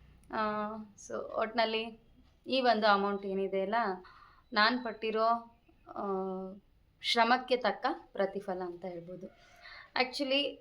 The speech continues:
ಈ ಒಂದು ಸಕ್ಸಸ್ ನನಗೆ ಸಿಗಲಿಕ್ಕೆ, ಆ, ತುಂಬ ಟೈಮ್ ತಗೊಳ್ತು. ಕಾರಣ ಅದು ಏನು ಅಂತ ನನಗೂ ಗೊತ್ತೇ ಇದೆ. ಕೆಲವೊಂದು ಸಾರಿ, ಆ, ಒಳ್ಳೆ ಕಂಟೆಂಟ್ ಕೊಟ್ಟಿದ್ದೀನಿ,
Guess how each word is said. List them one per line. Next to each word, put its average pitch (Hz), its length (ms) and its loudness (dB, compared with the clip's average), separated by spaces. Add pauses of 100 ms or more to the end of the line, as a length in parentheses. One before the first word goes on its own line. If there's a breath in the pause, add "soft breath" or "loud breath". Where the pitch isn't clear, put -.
(160)
ಈ 277 180 2
ಒಂದು 277 340 2
ಸಕ್ಸಸ್ 247 440 -6
ನನಗೆ 214 580 0
ಸಿಗಲಿಕ್ಕೆ, 262 640 0 (580)
ಆ, 208 100 -8 (1120 soft breath)
ತುಂಬ 285 160 6 (100)
ಟೈಮ್ 208 240 2
ತಗೊಳ್ತು. 185 580 -2 (580)
ಕಾರಣ 220 420 6
ಅದು 269 680 2
ಏನು 269 240 2
ಅಂತ 254 260 2
ನನಗೂ 220 360 0
ಗೊತ್ತೇ 190 340 -2
ಇದೆ. 196 420 0 (1000 soft breath)
ಕೆಲವೊಂದು 254 480 4
ಸಾರಿ, 240 580 2
ಆ, 214 480 2
ಒಳ್ಳೆ 208 520 6 (360)
ಕಂಟೆಂಟ್ 214 380 -2
ಕೊಟ್ಟಿದ್ದೀನಿ, 240 640 -2